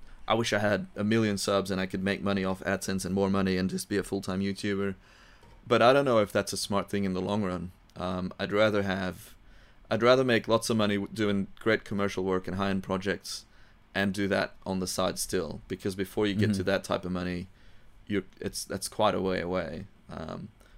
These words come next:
Speaker 1: my ideal scenario is keep doing what I do now, keep seeing interesting places and traveling and meeting interesting people and doing,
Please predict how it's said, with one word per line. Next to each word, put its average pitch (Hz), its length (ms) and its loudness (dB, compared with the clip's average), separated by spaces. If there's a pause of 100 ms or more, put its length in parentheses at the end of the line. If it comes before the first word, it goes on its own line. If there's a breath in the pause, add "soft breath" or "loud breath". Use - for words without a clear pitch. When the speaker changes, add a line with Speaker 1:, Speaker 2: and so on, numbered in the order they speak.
(100)
Speaker 1:
my 101 200 0
ideal 110 340 4
scenario 95 640 0
is 90 560 -4
keep - 220 -6
doing 107 240 -2
what 98 80 0
I 95 80 0
do 98 140 -2
now, 90 360 -4
keep 104 220 -6 (500 soft breath)
seeing 107 300 0
interesting 98 320 -4
places 92 380 -6
and 87 160 -4
traveling 95 420 -2
and 95 100 -4
meeting 95 220 -2
interesting 90 300 -8
people 110 320 -4
and 95 100 -4
doing, 95 320 -4